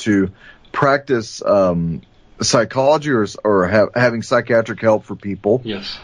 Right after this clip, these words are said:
Speaker 1: Um, because he has been doing internet bullying.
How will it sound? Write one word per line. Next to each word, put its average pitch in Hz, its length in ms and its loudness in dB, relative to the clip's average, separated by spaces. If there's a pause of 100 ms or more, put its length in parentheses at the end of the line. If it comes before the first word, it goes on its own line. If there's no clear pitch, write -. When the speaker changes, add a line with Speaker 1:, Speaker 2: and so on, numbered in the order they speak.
(200)
Speaker 1:
Um, 101 480 0 (260)
because 131 760 2
he 143 240 2
has 123 160 2
been 123 240 -2
doing 131 420 2
internet 147 560 0
bullying. 107 1000 0